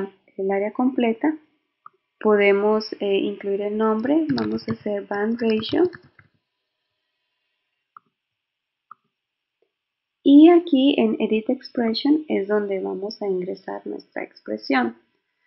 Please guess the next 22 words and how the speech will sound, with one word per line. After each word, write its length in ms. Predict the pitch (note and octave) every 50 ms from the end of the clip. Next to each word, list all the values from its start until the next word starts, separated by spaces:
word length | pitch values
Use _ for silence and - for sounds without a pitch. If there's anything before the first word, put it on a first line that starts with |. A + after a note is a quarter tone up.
| _ _ _ _ _ _
Podemos 520 | - A#3 A3+ A3+ A3+ A#3 A#3+ C4+ C#4 B3 A#3
ver 400 | A#3 A#3 A#3+ B3+ D4 - - -
que 240 | - G#3 G3 - _ -
todos 280 | - A3+ A3 A#3 C4 C#4
los 240 | C#4+ C#4+ C#4+ C#4 A#3
datos, 580 | A3+ A3 G#3 - - - - - - - - _ _ _ -
todas 300 | - G#3 G#3+ A3 A#3 A#3+
las 200 | B3 A#3+ A3+ A3
bandas 340 | A3 G#3 G3+ G3 G3+ G3 -
que 100 | - G3
están 240 | - - G#3 G3+ G3+
disponibles 800 | A3 A3+ - _ - B3 A#3+ A#3+ A#3+ A3+ G#3 G3+ G3+ G#3 - _ _ _ _ _ _ _ _ _ - -
en 360 | - G3+ G3 G3 G3 G3 G3 G3
nuestra 360 | G3 G3 G3 - - A#3 A3+
imagen, 640 | A#3+ B3 A#3+ A3+ A3 A3 - - C#4+ D4+ D#4 D#4 - _ _ _ _ _ _ _ - E4+ G#3
eh, 580 | G3+ G3 G3 G3 F#3+ F#3+ F#3+ F#3+ G3+ G#3+ - - _
se 100 | - G#3
encuentran 580 | G3+ G3 F#3+ - G3+ G3 G3 G3 - A#3 B3 C4+
acá. 360 | D4 C#4+ - - B3+ C#4 C#4+ - _ _ _ _ _ _ _ _ _ _ _ _ _ _ _ _ _ _ _ _ _ _ _ _ _ _ _ - - _ _ - -
Y 320 | - G#3 G#3 G#3 G#3 G#3 G#3
tenemos 480 | - A3 G#3 G#3 G3+ G3 G3+ G#3+ A3 -
también 500 | - A#3 A3+ G#3+ G#3 G#3+ G#3+ A3 A#3